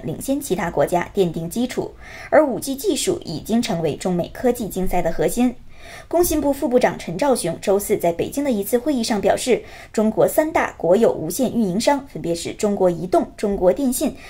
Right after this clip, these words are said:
还有中国联通的五G商用服务，将在北京和上海等约五十个主要城市启动。这将使那些拥有五G智能手机的用户可以订购五G网络服务。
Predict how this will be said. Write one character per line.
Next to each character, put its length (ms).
还 120
有 100
中 220
国 160
联 180
通 160
的 100
五 160
G 200
商 200
用 160
服 280
务， 100
将 160
在 100
北 180
京 200
和 100
上 220
海 180
等 220
约 120
五 220
十 160
个 100
主 160
要 160
城 220
市 120
启 220
动。 240
这 120
将 160
使 140
那 140
些 220
拥 180
有 140
五 160
G 180
智 180
能 140
手 200
机 160
的 80
用 160
户 160
可 180
以 80
订 220
购 140
五 200
G 160
网 200
络 140
服 300
务。 140